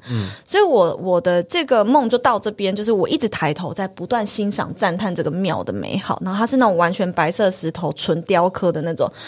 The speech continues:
Speaker 2: 建造而成的庙。然后我醒来的时候呢，我就去查是不是有这个庙的存在，怎么查都没有。
Speaker 1: 嗯。
Speaker 2: 后来我就觉得好像不是往这个方向，那我就再来查寓意好了。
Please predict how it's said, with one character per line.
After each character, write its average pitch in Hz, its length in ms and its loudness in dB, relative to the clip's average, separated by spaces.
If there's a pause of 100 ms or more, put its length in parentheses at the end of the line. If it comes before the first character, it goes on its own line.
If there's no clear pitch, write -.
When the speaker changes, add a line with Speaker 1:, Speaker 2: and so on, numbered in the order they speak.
(220)
Speaker 2:
建 185 220 2
造 143 260 2
而 92 160 0
成 - 240 -6
的 80 80 -10
庙。 113 280 -8 (440)
然 196 180 4
后 269 580 6
我 208 100 2
醒 190 180 0
来 156 140 0
的 165 40 -2
时 175 140 -2
候 226 220 2
呢， 196 120 2
我 170 80 0
就 196 140 0
去 208 140 -6
查 - 280 -6
是 202 140 -8
不 196 60 -8
是 196 100 -6
有 - 80 -2
这 175 100 -10
个 165 60 -6
庙 165 240 -6
的 90 80 -10
存 - 180 -12
在， 170 120 -8
怎 160 120 -8
么 156 160 -4
查 143 360 -4
都 180 160 0
没 185 280 -4 (100)
有。 165 260 -6
Speaker 1:
嗯。 98 160 -14 (240)
Speaker 2:
后 302 120 4
来 220 80 6
我 185 80 6
就 226 80 2
觉 185 160 2
得 160 80 0
好 165 160 -4
像 226 180 -2
不 180 120 -4
是 214 120 0
往 185 220 0
这 160 80 -10
个 156 80 -6
方 160 220 -6
向， 170 180 -6
那 233 80 -2
我 165 80 -4
就 214 180 -6
再 240 280 0
来 160 160 0
查 160 360 -6
寓 233 140 -2 (140)
意 185 240 -8
好 - 200 -10
了。 104 220 -16